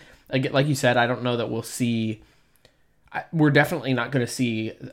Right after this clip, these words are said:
a col-, like, the colonization of Mars or, or the moon or anything like that anytime soon. Um, <clears throat> but certainly the way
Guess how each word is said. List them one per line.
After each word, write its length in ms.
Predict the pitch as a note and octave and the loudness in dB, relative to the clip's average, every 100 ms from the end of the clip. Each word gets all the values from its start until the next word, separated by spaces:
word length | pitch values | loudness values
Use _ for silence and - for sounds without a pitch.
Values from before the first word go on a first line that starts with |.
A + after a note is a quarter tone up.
| - | -12
a 80 | |
col-, 340 | - - B2+ - | -8 0 0 0
like, 200 | B2+ G#2+ | -4 -4
the 80 | B2+ | -8
colonization 960 | - B2 A#2 A2+ A2+ A2+ - C#3+ D3 | -2 0 2 -2 -4 -6 -4 -2 -4
of 200 | C#3 D3 | -2 -2
Mars 640 | C#3+ C#3+ D3 E3 E3 - - | -2 -2 -2 -4 -6 -12 -2
or, 280 | C3 B2+ A#2+ | 2 2 2
or 160 | B2 | 0
the 80 | B2 | 0
moon 500 | A#2 C3 C#3+ D3 D3 - | 2 2 2 0 -2 -2
or 140 | B2+ | 0
anything 280 | C3+ C3+ C#3 | 0 -2 -2
like 220 | C3+ C3+ | -2 0
that 260 | C#3 C#3 B2 | 0 0 0
anytime 420 | C3+ C3+ C#3 C3+ | 0 0 0 -2
soon. 360 | C3+ C#3+ D3+ D#3+ _ _ _ _ _ _ _ - | -4 -4 -6 -10 _ _ _ _ _ _ _ -6
Um, 640 | A2 A2 G#2+ G#2+ A3 - _ _ _ _ | -2 0 -2 -6 -10 -14 _ _ _ _
<clears throat> 0 | |
but 520 | C#3 D#3 B2 A#2+ C3+ | -2 0 2 2 2
certainly 640 | - E3+ - D3 C#3 C3 | 2 0 2 2 4 4
the 120 | A#2+ A2+ | 4 2
way 500 | A#2 A#2 A2+ A#2 | 2 4 2 0